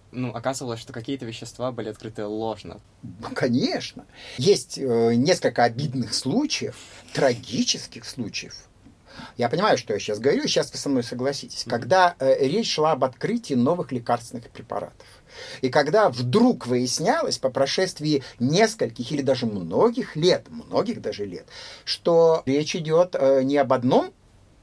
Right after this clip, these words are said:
Speaker 2: лекарственном веществе, от которого ожидают определенные последствия, позитивные для организма, для здоровья человека, а о смеси веществ. И это знаменитая трагическая история талидомида.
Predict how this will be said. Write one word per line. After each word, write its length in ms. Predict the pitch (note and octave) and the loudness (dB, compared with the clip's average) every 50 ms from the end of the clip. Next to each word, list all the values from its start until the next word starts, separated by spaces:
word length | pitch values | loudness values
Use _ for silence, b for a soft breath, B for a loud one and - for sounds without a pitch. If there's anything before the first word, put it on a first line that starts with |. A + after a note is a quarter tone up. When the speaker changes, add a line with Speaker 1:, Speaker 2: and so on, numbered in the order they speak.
| _ _ _ - | _ _ _ -4
Speaker 2:
лекарственном 720 | B2 C#3+ D3 - A2+ - - - - - G#2+ G2+ G2 F#2+ | -4 0 2 2 0 0 -2 -6 -10 -10 -8 -6 -6 -6
веществе, 680 | F2+ G#2+ - - - D3+ - - - B2+ C3 C#3 - - - _ _ b b b b b b b b b b b | -6 -6 -6 -6 -6 -6 -10 -8 -6 -2 0 0 0 -2 -6 _ _ b b b b b b b b b b b
от 140 | - D3+ C#3 | -6 -4 -2
которого 380 | - C3 B2+ C#3 A#2+ A#2+ A#2+ A#2 | -2 0 0 2 2 2 2 0
ожидают 380 | A2 A#2+ B2+ A#2+ A2 G2+ G2+ | 0 0 0 0 0 0 -2
определенные 640 | B2 A2 - A#2+ A2+ B2 B2 A#2 A2 G#2 G#2 G#2+ G#2 | -4 -6 -6 -6 -4 0 0 0 0 -2 -4 -6 -6
последствия, 680 | - - A#2 A#2 - B2+ A#2+ G#2 F2 - - - F#2 - | -6 -4 -4 -4 -4 -2 -2 -2 -4 -4 -6 -10 -10 -6
позитивные 680 | - G#2+ G#2 A#2+ B2 A#2 - - G2 F2+ F2 G2 G2 | -6 -6 -4 -4 -4 -6 -6 -8 -8 -8 -8 -8 -8
для 160 | F#2 G2 A2 G#2+ | -6 -2 -2 -2
организма, 540 | G#2+ G#2 A#2+ A#2+ C#3 G3+ A3 D#3 B2+ A#2 | 0 0 0 0 0 0 0 0 0 -2
для 140 | G#2 A2 G#2+ | -2 -4 -4
здоровья 280 | A2 A#2+ F3+ D#3+ E3 D3+ | -2 0 0 0 0 0
человека, 300 | - - B2+ - - - | -2 -4 -4 -4 -4 -4
а 120 | - C#3 C#3+ | -4 -4 -4
о 60 | C3 | -4
смеси 480 | - - - F#3+ A3 B3 A#3+ - - | -4 -6 -4 -2 -2 -2 -2 -4 -10
веществ. 520 | - E3 D#3+ - - - - - - - - _ B B B B B B B - | -14 -14 -14 -14 -14 -14 -14 -16 -18 -20 -20 _ B B B B B B B 0
И 80 | C#3 | 4
это 340 | C#3+ C#3+ C#3+ C#3+ C3+ - C3 | 6 6 6 6 4 2 0
знаменитая 640 | A#2+ B2 C#3 C#3 C#3+ C#3+ D3+ F3 G#3 G#3 - C#3+ B2+ | 0 2 2 2 2 2 2 2 2 4 4 4 4
трагическая 600 | - B2 B2 A#2+ F#3+ A3+ - - - - B2 A#2 | 4 2 0 0 -2 -6 -6 -6 -2 -2 -2 -2
история 360 | A2+ - - D3 B2 C3 C3 | -2 -2 -2 0 0 0 0
талидомида. 720 | - - D3+ D3+ D#3+ D#3 F3 F#3 G3+ B3 C#4 - - A2+ | -2 -2 -4 -2 0 0 0 0 0 -2 -4 -4 -8 -14